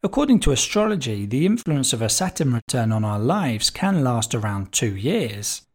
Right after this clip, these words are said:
Some people believe that the Saturn return is behind the crises we can go through at those specific times in life. They're often of an existential nature.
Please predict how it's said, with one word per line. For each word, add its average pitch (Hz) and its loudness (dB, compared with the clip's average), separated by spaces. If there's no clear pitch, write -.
Some 233 4
people 143 0
believe 113 2
that 135 -4
the 135 -4
Saturn 143 0
return 110 -2
is 101 -4
behind 160 0
the 117 0
crises 175 2
we 127 2
can 113 0
go 110 0
through 160 0
at 117 -2
those 117 2
specific - -4
times 107 0
in 107 0
life. 139 -2
They're 190 6
often 165 4
of 120 2
an 127 4
existential 123 0
nature. 120 0